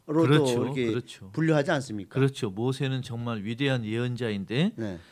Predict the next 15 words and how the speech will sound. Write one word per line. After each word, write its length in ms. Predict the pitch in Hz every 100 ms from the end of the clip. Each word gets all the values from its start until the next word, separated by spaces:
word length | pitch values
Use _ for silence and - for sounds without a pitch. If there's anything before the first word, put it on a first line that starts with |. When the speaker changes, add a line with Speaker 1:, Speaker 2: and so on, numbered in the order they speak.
| _
Speaker 2:
그 320 | - 139 170
예언자보다 680 | 147 123 135 139 135 123 123
훨씬 500 | 110 170 214 - 160
뛰어난 480 | 135 170 175 156 143
예언자가 580 | 107 98 92 90 90 107
예수입니다. 840 | - 104 110 - 87 78 - 87 80 110
Speaker 1:
예. 440 | 110 101 90 87
Speaker 2:
그런데 320 | 113 160 170
안타깝게도 800 | 123 131 151 - 139 131 127 113
우리 160 | 120 120
그리스도교에서는 1200 | - 120 131 - 123 - 113 104 107 113 143 92
Speaker 1:
네. 60 | 90
Speaker 2:
전례나 580 | 90 117 127 131 113 98
교육에서 800 | - 117 113 104 92 101 110
Speaker 1:
네. 60 | 185